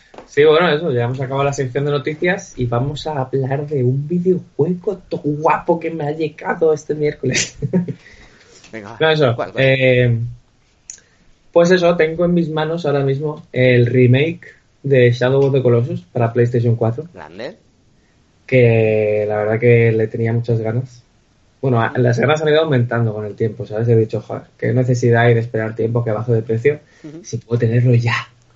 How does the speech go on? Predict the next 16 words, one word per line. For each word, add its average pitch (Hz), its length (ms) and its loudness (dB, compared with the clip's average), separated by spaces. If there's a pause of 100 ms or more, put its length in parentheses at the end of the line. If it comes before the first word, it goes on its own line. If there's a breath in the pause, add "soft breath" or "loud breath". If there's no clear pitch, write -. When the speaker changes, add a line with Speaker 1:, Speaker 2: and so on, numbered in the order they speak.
(120)
Speaker 1:
en 113 60 -18
mi 117 60 -14
casa". - 420 -6 (520 soft breath)
Y 113 100 0
Amazon 135 400 2
me 143 80 0
ayudó 123 280 6
a 123 80 2
tomar 123 200 0
esa 123 180 2
decisión 120 440 2
con 113 80 -4
unos 113 180 -2
descuentos 117 480 -2
súper 143 320 -2
guapos. 127 380 -2